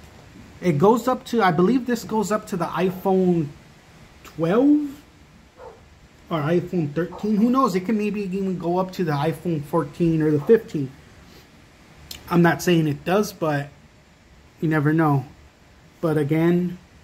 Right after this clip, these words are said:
this was a little quick unboxing and review of the three-in-one wireless charging station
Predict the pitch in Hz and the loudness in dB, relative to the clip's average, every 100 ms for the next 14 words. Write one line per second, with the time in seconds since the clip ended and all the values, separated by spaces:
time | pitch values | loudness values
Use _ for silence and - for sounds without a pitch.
0 | - - 156 170 147 156 151 147 - 170 | -18 -8 -6 -2 -2 0 -2 -4 -2 -2
1 | 170 165 139 147 160 - 165 147 151 160 | 0 -2 -2 -4 -6 -6 -2 0 0 0
2 | 147 160 170 175 - 131 185 - 151 160 | -2 -2 -2 -4 -10 -10 -12 -10 -4 0
3 | 170 156 143 160 165 147 147 156 151 143 | 0 2 0 0 -2 -2 -2 -2 -4 -6
4 | - 160 147 170 - 170 165 190 190 190 | -6 -6 -4 -6 -4 -6 -6 -6 -6 -8